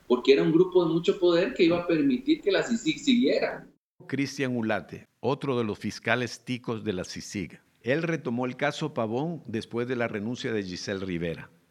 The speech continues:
Speaker 2: Según Ulate, la cicic necesitaba el apoyo de las élites empresariales para seguir existiendo.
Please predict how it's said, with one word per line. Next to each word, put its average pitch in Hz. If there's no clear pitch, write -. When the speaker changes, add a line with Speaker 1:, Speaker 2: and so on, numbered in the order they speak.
Speaker 2:
Según 120
Ulate, 165
la 117
cicic 147
necesitaba 131
el 135
apoyo 127
de 127
las 110
élites 131
empresariales 104
para 110
seguir 101
existiendo. 98